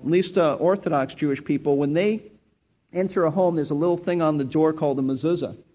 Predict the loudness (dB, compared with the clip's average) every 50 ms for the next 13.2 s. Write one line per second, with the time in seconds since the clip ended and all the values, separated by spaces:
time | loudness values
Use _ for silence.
0 | _ _ _ _ _ _ -6 -4 -2 0 0 2 0 2 2 2 2 2 2 2
1 | 2 0 0 0 -2 -2 -4 -2 -2 0 0 0 0 -2 -4 -4 -2 0 0 0
2 | 0 0 -2 0 0 0 2 2 0 0 -2 -2 0 0 0 0 0 -2 -6 -10
3 | -14 -12 -8 -4 -4 -2 -2 -2 -2 0 0 0 0 0 -2 -2 -2 -4 -4 -4
4 | -6 -6 -6 -8 -10 -12 -12 -8 -8 -8 -8 -8 -12 -12 _ -6 -4 -4 -4 -4
5 | -4 -4 -4 -6 -8 -10 _ _ _ _ 0 2 2 2 2 2 2 2 2 2
6 | 2 0 -2 -4 -10 -20 -10 -4 -2 -2 0 0 -2 -2 0 2 2 4 4 2
7 | 2 0 -2 -2 -2 -2 -2 -4 -6 -4 -2 0 0 0 0 0 0 0 0 0
8 | 0 0 0 0 0 0 0 0 0 -2 -2 0 0 0 0 0 -2 -2 -2 0
9 | 2 4 4 4 2 2 0 -4 -8 -16 -20 -20 -20 -6 0 2 4 4 4 2
10 | 0 -6 -10 -6 -4 -2 0 0 0 2 2 4 2 4 4 2 2 2 2 2
11 | 2 2 2 2 2 2 0 0 -2 -4 -4 -2 -2 0 0 0 0 0 -2 -4
12 | -6 -6 -4 -2 0 0 0 -2 -4 -8 -14 -20 -20 -20 -8 -4 -2 -2 -2 -4
13 | -8 -14 -16